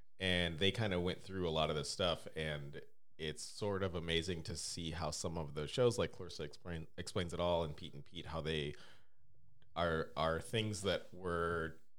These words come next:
so far advanced when it comes to comedy or filming or just, like, show structure that now seem very standard,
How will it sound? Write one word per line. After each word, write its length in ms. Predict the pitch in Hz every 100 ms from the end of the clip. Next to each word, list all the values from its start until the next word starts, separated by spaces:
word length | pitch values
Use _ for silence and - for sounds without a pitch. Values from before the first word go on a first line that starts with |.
| -
so 480 | - - - 107 101
far 260 | 113 101
advanced 460 | 90 80 90 87 -
when 120 | 87
it 140 | 85 -
comes 320 | 90 82 -
to 180 | - 95 82 -
comedy 360 | 110 110 101 92
or 160 | 78
filming 480 | - 117 104 98 92
or 180 | 85 82
just, 320 | 98 92 -
like, 240 | 87 73 -
show 320 | - 104 98
structure 760 | - 101 92 - 101 82 82 - - - - -
that 180 | 92 92
now 260 | 95 95
seem 340 | 98 107 95 90
very 460 | 87 87 85 90
standard, 680 | - - 90 90 127 131 131